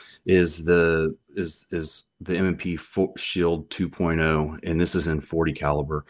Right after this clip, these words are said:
Uh, it comes with a six round magazine and a seven round magazine. The seven round will be a little extended if you want to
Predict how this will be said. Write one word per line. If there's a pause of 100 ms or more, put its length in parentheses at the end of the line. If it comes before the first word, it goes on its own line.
(380)
Uh,
it
comes
with
a
six (380)
round
magazine
and
a
seven
round
magazine.
The
seven
round
will
be
a
little
extended
if
you
want
to